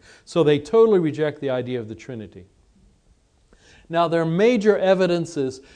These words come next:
for the existence of God. Muslims love to study nature.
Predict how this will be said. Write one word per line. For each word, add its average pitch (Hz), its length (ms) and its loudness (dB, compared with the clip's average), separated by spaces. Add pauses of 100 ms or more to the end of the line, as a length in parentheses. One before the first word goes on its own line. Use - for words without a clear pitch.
(160)
for 151 280 0
the 139 120 -2
existence 156 540 -8
of 117 140 -12
God. 117 360 -6 (1120)
Muslims 147 600 -6
love 170 400 -2
to 151 100 -8
study 139 420 -6
nature. 165 800 -6